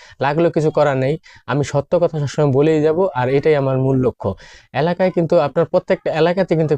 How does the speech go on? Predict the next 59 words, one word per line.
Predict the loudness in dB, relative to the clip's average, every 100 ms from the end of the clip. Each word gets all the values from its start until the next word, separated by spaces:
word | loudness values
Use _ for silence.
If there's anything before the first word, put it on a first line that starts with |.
| -2
পেতি | 0 2
দালাল | 2 2 2
থাকে | 0 0
এক | 0 0
ধরনের, | 0 0 -2
ঠিক | 0
আছে? | -2 -2
তারা | -4 -2
মনে | 0 0
করেন | 0 0
যে, | 0 -2 -8 -10 0
এ, | 2 2
দুবাই | 2 2
পাঠায় | 2 0 0
দেয়, | 0
ফ্রান্স | 0 -2 0
পাঠায় | 0 2
দেয়, | 2 0
অস্ট্রেলিয়া | 0 0 0
পাঠায় | 0 0
দেয়, | 0 0
কানাডা | 0 0 0
পাঠায় | -2 -2 0
দেয়, | 2 0
ঠিক | -2
আছে? | -6 -2
খুব | -4
সহজে | 0 0 0 0
তারা | 0
মনে | 0 0
করেন | 0 0
যে, | 0 -2 -12 -6
"যাবি, | -2 0
যাবি, | 0 0
কোন | 0 0 0
দেশে | 0 0
যাবি | 2 2
বল?" | 2 0 -2 -14 _
ঠিক | -2
আছে? | 0
সৌদি | 0 0 0
পাঠায় | 0 0 0 2
দেয়। | 2
এরকম | 2 2 0
বহুত | 2 0 0
এলাকার | 0 0 -2 -2
পেতি | -2 2
দালাল | 2 2
থাকে, | 2 0 0
ঠিক | 0
আছে? | -2 -4
আগাগোড়া | -6 -2 0 2 2 2
বিদেশ | 0 0
সম্বন্ধে | 0 0 0
কোনো | 2 0
তাদের | 0 0 -2
কোনো | -2 0 0
ধারণাই | 0 2 4 2
নাই। | 0